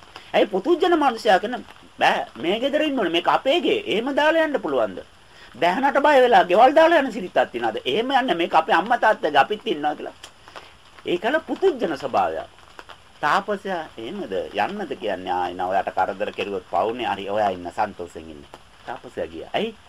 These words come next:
තාපසයා දන්නා මේ ගැටිලා ඉන්න අවශ්‍ය නැහැ. ප්‍රශ්න ඇති කරගෙන අමනාප එහෙම නෑ. ඕ, ඕ, කමන්නේ ඉන්න ඉන්න ප්‍රශ්නයක් නෑ කියලා.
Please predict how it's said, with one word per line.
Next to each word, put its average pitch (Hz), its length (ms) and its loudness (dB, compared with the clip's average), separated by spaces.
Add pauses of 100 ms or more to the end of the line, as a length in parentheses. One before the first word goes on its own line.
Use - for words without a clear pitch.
(300)
තාපසයා 220 500 2
දන්නා 247 360 2
මේ 180 360 -2 (260)
ගැටිලා 208 420 2
ඉන්න 277 220 0
අවශ්‍ය 277 380 4
නැහැ. 170 300 0 (840)
ප්‍රශ්න 190 400 0
ඇති 262 240 -2
කරගෙන 254 340 2
අමනාප 240 480 2
එහෙම 247 200 -10
නෑ. 226 240 -4
ඕ, 208 160 -4
ඕ, 214 340 0
කමන්නේ 208 380 -4
ඉන්න 202 160 -6
ඉන්න 170 180 -6
ප්‍රශ්නයක් 160 360 -4
නෑ 120 160 -8
කියලා. 196 220 -4